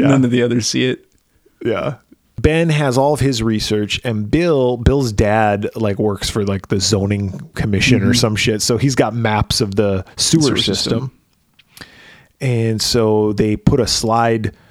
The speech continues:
Speaker 1: slide projector and put up some slides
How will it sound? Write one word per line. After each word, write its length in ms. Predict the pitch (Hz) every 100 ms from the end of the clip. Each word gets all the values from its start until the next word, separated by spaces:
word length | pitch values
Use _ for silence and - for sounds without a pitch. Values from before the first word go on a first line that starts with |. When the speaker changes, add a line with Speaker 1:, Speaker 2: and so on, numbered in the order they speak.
| _ -
Speaker 1:
slide 340 | - 131 131
projector 600 | 117 101 92 - 107 107 _ - - -
and 140 | 113 -
put 140 | - 127
up 100 | -
some 160 | 117
slides 580 | 107 - 107 107 107 -